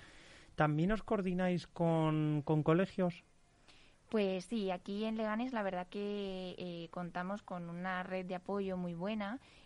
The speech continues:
Speaker 2: y tanto a nivel de escuelas infantiles o en colegios, la coordinación, eh, se produce todos los años. Durante todos los cursos, al menos, eh, una vez contamos con esa coordinación y si hay alguna,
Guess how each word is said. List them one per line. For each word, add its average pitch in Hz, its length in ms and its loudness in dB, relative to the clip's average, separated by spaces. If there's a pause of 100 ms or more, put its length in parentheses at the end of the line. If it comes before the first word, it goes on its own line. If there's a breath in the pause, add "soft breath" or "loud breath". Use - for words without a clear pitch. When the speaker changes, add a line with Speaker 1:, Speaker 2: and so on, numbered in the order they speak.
Speaker 2:
y 180 380 -2
tanto 170 580 -4
a 165 80 -4
nivel 170 260 -4
de 180 80 -4
escuelas 180 380 -4
infantiles 175 800 -4 (240 loud breath)
o 170 300 2
en 165 120 -4
colegios, 202 640 -4 (280 loud breath)
la 185 160 -2
coordinación, 180 960 -2
eh, 165 440 -6
se 180 160 -8
produce 175 920 -6
todos 185 300 -2
los 160 200 -10
años. 156 300 -10
Durante 170 300 -8
todos 185 160 -2
los 180 100 -6
cursos, 196 340 -6
al 170 120 -6
menos, 190 380 -2 (360 loud breath)
eh, 175 400 -4
una 185 280 -2
vez 190 200 -4
contamos 180 480 -6
con 190 220 -6
esa 180 160 -8
coordinación 175 720 -6 (180)
y 185 400 -2
si - 220 -4
hay 175 140 -2
alguna, 175 540 -4